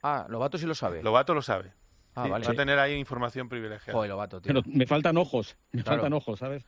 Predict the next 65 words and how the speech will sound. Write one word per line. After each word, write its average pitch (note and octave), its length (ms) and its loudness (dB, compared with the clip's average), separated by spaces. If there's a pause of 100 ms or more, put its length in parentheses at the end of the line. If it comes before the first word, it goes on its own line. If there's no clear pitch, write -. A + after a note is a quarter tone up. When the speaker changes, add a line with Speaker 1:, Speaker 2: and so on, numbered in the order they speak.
(160)
Speaker 1:
Pues A2+ 160 -6
pon A#2+ 240 -2
ahí C3 140 2
a B2 80 2
un C#3 180 -2
propio C#3+ 320 2
para A#2 140 0
que A#2+ 320 -2
mire B2 200 -4
solo B2+ 180 0
la B2 60 2
batería. A2+ 300 0
Speaker 3:
No, B2 240 4 (300)
no, G#2+ 200 -4
eh, G#2 100 0
Cuquerella A#2+ 600 2
va A#2 60 0
a A2+ 40 0
estar G#2 200 -4
en G#2 100 -2
ello G#2+ 220 0 (100)
Speaker 1:
Vale. F2 180 -4
Speaker 3:
seguro. E2+ 200 -6
Le G2 100 -2
encanta. G2 300 -2
Además, C#3+ 180 2
estas C3+ 220 -4
cosas A#2 240 -2
le F#2+ 80 -2
encantan. F2+ 220 -2
Speaker 1:
Antonio, G#3 420 4
pues E3+ 160 0
a - 20 4
las F3+ 160 4
dos G#3 140 2
te F#3+ 100 0
estaremos D#3 340 0
viendo B2 220 -4
ahí A#2+ 220 -4
tranquilamente A#2+ 580 -4
en A2+ 80 -6
dazón A2+ 300 -4
debutando, G#2+ 420 -6
¿vale? G#3 280 4 (680)
Speaker 3:
Y A#2+ 100 0
que B2 140 2
merece C#3 240 4
la D3 100 4
pena, B2 300 0
que A2+ 100 -6
los A2 160 0
españoles C#3 480 0
van C#3 140 2
a C3 60 0
sufrir, C#3 520 -2
sí, E3+ 380 -4 (200)
pero, C#3 460 0
eh, G2+ 400 -4
el G#2 160 -4
año A2 380 0
merece G2 280 -4
mucho F2 220 -6
la D#2+ 60 -2
Speaker 2:
Carlos D3+ 260 4
Speaker 3:
pena. - 40 -10